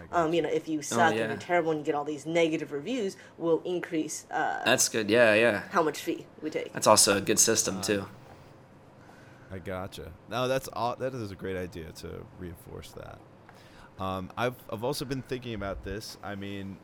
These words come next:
Speaker 1: um, I'm sure, I'm sure you guys have addressed this, but one of the, one of the things that comes to mind is definitely,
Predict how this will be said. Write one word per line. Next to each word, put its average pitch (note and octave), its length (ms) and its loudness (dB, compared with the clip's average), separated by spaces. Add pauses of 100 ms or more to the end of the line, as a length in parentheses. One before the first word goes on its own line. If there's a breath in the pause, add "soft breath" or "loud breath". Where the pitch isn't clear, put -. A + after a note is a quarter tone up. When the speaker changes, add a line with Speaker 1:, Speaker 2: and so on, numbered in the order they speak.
(120)
Speaker 1:
um, F2 500 -10
I'm G2+ 100 -8
sure, B2 340 -6
I'm G#2+ 220 -8
sure - 180 -12
you B2+ 140 -8
guys A2 240 -2
have A2 140 -12
addressed F#2 400 -8
this, E2+ 160 -10
but - 120 -10
one A#2+ 180 -6
of A#2+ 100 -6
the, G#2+ 180 -6 (360 loud breath)
one C#3+ 160 -8
of C#3+ 100 -2
the C3 100 -6
things B2+ 300 -8
that A#2 140 -6
comes A2+ 260 -6
to G#2+ 60 -8
mind G2 340 -8
is F#2+ 100 -14
definitely, F2+ 720 -12